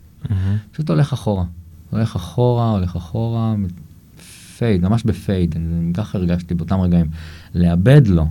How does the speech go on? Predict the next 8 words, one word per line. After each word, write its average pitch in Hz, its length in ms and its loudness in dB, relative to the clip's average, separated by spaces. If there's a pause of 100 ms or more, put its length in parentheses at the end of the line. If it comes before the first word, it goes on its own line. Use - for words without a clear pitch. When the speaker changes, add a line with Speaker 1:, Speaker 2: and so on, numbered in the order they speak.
Speaker 2:
אבל 87 200 2
אני 90 180 6
בפייד, 90 520 0
ממש 101 260 2
להתרחק 92 520 0
מזה, 123 420 0
להתרחק 95 500 -6
מזה. 107 400 -4